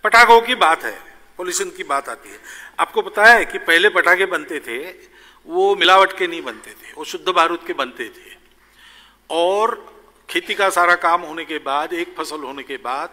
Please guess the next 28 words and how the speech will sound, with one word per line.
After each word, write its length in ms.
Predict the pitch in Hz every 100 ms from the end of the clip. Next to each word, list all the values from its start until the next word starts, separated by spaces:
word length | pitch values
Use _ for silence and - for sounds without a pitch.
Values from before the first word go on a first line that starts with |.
| - - - -
वर्षा 500 | 139 160 - 190 170
के 200 | 170 151
बाद 480 | 127 143 165 180 - - _ 131
जो 240 | 151 196 208 - - -
कीड़े 440 | 165 196 208 247
बनते 420 | 226 190 185 196
थे 240 | 185 151 185
और 260 | 196 190 -
तकलीफ 360 | 165 214 208
देते 280 | 151 143 131
थे 280 | 120 117 135 - _ _ _ -
सबको, 640 | 165 - - 120 123 _ _ _ _ _ _ _ _ _
इन 180 | 190 196 -
पटाखों 460 | 160 170 185 185 190
के 240 | - 214
धुएं 420 | - 147 143 202
के 140 | 202 185
कारण 300 | 156 160 214
उनका 320 | 180 156 196
कुछ 280 | 180 165 156
नियंत्रण 480 | 143 160 170 170
हो 220 | 151 127 135
जाता 300 | 123 123 117
था। 140 | - - _ _ _ _ _ _ _ _ _ _ _ _ _ _ _ _ _ _
ये 60 | 208
उसका 260 | 220 -
उपयोग 400 | 233 220 254 254
था। 540 | - 277 220 - -